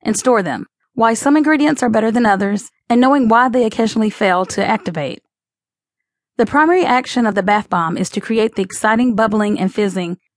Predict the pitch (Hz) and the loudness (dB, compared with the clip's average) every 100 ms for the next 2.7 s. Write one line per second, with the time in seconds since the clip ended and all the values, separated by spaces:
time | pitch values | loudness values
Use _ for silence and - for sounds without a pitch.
0 | _ - 214 277 294 269 240 220 214 208 | _ -4 0 2 2 2 0 0 0 -2
1 | 185 - 196 190 208 - 190 180 175 180 | -2 0 2 2 -2 -2 -2 -2 -4 -4
2 | - 175 180 160 127 - | -4 -8 -6 -6 -8 -12